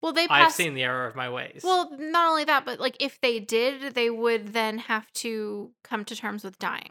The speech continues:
Speaker 1: because the only way they can survive is by continuing to make those selfish choices to torture other people so that they can live.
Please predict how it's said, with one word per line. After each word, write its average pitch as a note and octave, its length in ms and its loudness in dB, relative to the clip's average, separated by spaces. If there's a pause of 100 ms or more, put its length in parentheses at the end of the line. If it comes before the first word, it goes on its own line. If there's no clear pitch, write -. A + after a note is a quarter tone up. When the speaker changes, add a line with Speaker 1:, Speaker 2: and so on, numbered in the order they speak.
(120)
Speaker 1:
because A#3+ 300 -2
the B3 140 -4
only A#3+ 200 -2
way A3+ 140 2
they G#3+ 140 -2
can G#3+ 160 -12
survive A#3 440 2
is A3 140 -2
by G#3 140 -2
continuing A3 800 -4
to A#3 140 -8
make A3 260 -8
those G#3 200 -8
selfish - 380 -10
choices - 560 -12 (300)
to A3+ 100 0
torture A3 360 -4
other G3 220 -6
people G3+ 360 -10
so - 180 -8
that G#3+ 160 -10
they B3+ 120 -8
can - 180 -14
live. - 160 -12